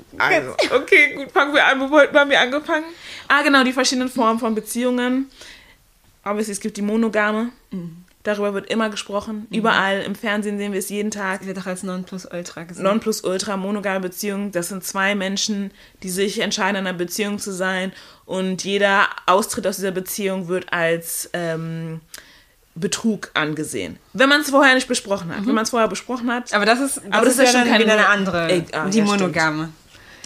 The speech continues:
Speaker 1: Genau.
Speaker 2: Ist
Speaker 1: Dann
Speaker 2: exactly
Speaker 1: gibt,
Speaker 2: what it is.
Speaker 1: ja, dann gibt's halt offene Beziehungen,
Speaker 2: Mhm.
Speaker 1: offene Marriages und
Speaker 2: Mhm.
Speaker 1: so.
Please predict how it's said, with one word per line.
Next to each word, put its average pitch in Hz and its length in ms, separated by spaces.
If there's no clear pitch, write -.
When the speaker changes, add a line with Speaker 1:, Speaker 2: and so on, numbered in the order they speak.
Speaker 1:
Genau. 160 440
Speaker 2:
Ist - 380
Speaker 1:
Dann 208 140
Speaker 2:
exactly 185 320
Speaker 1:
gibt, 175 40
Speaker 2:
what 175 80
it 170 120
is. 160 40
Speaker 1:
ja, 170 220
dann 175 160
gibt's - 420
halt 175 200
offene 247 320
Beziehungen, 214 680
Speaker 2:
Mhm. 190 40
Speaker 1:
offene 170 640
Marriages 190 600
und 180 100
Speaker 2:
Mhm. 180 40
Speaker 1:
so. 175 480